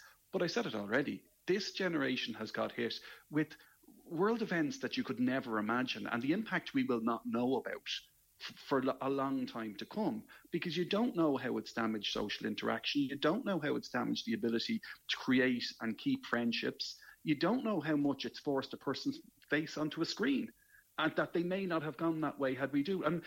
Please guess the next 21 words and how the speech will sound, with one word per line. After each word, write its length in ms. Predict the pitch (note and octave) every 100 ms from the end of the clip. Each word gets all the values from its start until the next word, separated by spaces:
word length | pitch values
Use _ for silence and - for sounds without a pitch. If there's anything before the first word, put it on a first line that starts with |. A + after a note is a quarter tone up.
| - -
that 120 | A#3
only 240 | A3 A#3 G#3+
time 380 | - F#3 F#3
will 120 | D#3 C#3
tell 220 | C#3+ C3
us 120 | -
what 160 | A2 -
that 140 | A#2
is. 340 | D#3+ F3+ B2+ -
And 160 | C#3+ D3 - - -
what 220 | D#3 D#3+
the 60 |
saddest 360 | D3+ F3 B3 -
thing 140 | F#3
about 160 | D3 B2+
what 120 | A#2+
Adana's 320 | A#2+ B2 A#2
saying 180 | B2+ A#2+
there 200 | A#2+ B2
is 80 | B2
that 140 | C3